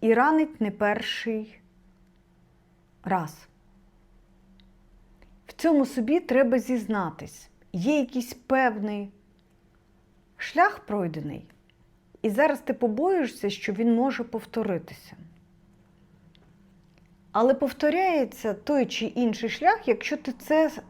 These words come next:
дозволяєш. Якщо ти не зробив чи не зробила певних висновків. І ти знову, сламя голову, йдеш кудись.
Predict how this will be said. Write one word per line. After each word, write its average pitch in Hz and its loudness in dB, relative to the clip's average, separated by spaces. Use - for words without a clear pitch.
дозволяєш. 208 0
Якщо 294 0
ти 311 2
не 214 2
зробив 208 4
чи 214 -6
не 190 -2
зробила 185 0
певних 214 0
висновків. 208 -4
І 294 6
ти 339 8
знову, 269 6
сламя 208 2
голову, 220 4
йдеш 185 0
кудись. - -14